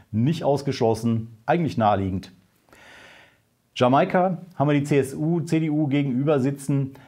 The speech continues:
die keinerlei Veränderung wollen. Die haben keinen Reformbedarf und Willen und, äh, ihr habt ja jetzt auch bei unserer Kampagne gemerkt, die Direktkandidaten anzuschreiben.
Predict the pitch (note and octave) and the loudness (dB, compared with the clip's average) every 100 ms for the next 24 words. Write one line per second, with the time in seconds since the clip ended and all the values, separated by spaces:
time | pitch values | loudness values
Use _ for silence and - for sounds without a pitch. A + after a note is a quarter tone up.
0 | _ B2+ C3 C3 - C3+ F3 D3+ C#3+ C#3+ | _ 0 0 0 2 2 4 4 2 -2
1 | C#3 B2+ A2 G2 B2 D3 F3 A#2+ A#2+ A#2+ | 0 2 2 2 2 2 0 0 0 0
2 | A2+ A#2 C3 E3+ D#3 C#3 C3 C3 C3+ A2+ | -2 0 0 2 -2 0 2 2 0 -4
3 | - C3 A#2 A#2 B2 - A#2 A2+ B2+ C3 | -4 -2 2 4 2 0 -6 0 2 2
4 | C3+ C3+ A#2 A#2 A2+ A#2 A#2 A2+ A2 - | 0 -2 -2 -2 0 0 2 0 -2 -10
5 | - - - - C3+ C#3+ C3+ C3 A#2+ C3 | -20 -20 -12 -2 0 2 0 2 2 2
6 | B2 A#2+ B2 B2 A2 B2 C3 A#2 A2+ B2 | 2 0 0 -2 -2 -2 0 0 0 0
7 | C3 G#2+ A#2+ B2 B2+ A#2 A2 A#2 A2 G#2+ | 0 0 -2 -2 -2 0 0 0 -2 -2
8 | C#3 B2+ - G#2+ A2+ A#2 A#2 | -2 -4 -4 0 2 2 0